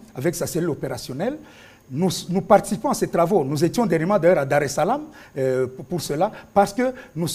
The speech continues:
nous, on cherche un mécanisme non militaire pour inciter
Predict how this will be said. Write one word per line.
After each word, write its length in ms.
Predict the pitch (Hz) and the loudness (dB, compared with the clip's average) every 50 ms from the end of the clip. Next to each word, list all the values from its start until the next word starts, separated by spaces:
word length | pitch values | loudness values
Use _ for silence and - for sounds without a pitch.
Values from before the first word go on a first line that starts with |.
| - - - | -6 -4 -4
nous, 100 | 196 208 | -4 0
on 140 | - 196 190 | 2 2 2
cherche 380 | - - - 277 294 - - - - | 2 4 4 4 4 4 -2 -4 -2
un 80 | 196 | 0
mécanisme 680 | 190 196 196 196 202 196 226 254 - - - 170 139 - - - - | 0 0 4 4 4 6 6 4 0 -2 -6 -8 -10 -12 -12 -12 -6
non 180 | 151 175 233 254 | 0 2 4 4
militaire 520 | 226 190 170 160 113 - 214 220 226 220 | 4 4 2 0 0 0 2 2 2 0
pour 160 | 226 196 190 180 | 0 0 2 2
inciter 480 | 160 156 - 165 131 - 214 226 226 | 2 0 -4 -8 -4 0 0 0 0